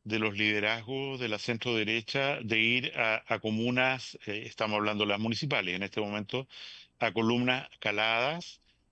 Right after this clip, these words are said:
Eh, caladas, quiero decir, donde de todas maneras la persona que gane el municipio va a ser de centro derecha, eh, y en lugar de ir a competir, eh, en Recoleta, eh, en Santiago.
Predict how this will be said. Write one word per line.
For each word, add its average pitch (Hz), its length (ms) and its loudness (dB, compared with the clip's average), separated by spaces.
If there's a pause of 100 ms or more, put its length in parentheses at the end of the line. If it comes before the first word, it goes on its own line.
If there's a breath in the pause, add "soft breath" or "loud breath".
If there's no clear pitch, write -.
(240)
Eh, 101 120 -2
caladas, 107 440 0
quiero 107 240 0
decir, 113 500 0
donde 101 180 -4
de 95 120 -4
todas 113 240 0
maneras 120 480 0
la 117 100 2
persona 110 380 -2
que 104 140 -2
gane 117 260 2
el 131 60 0
municipio 120 600 -2
va 104 100 4
a 101 40 0
ser 165 280 0
de 104 80 -4
centro 110 360 -6
derecha, 107 480 -2 (1120 loud breath)
eh, 101 460 -2
y 123 280 0
en 120 180 0
lugar 110 400 0
de 117 100 2
ir 120 140 4
a 123 80 -2
competir, 117 640 -2 (160)
eh, 95 380 -8
en 107 120 -6
Recoleta, 101 720 -2 (160)
eh, 90 560 -6 (180)
en 113 120 -4
Santiago. 101 680 -2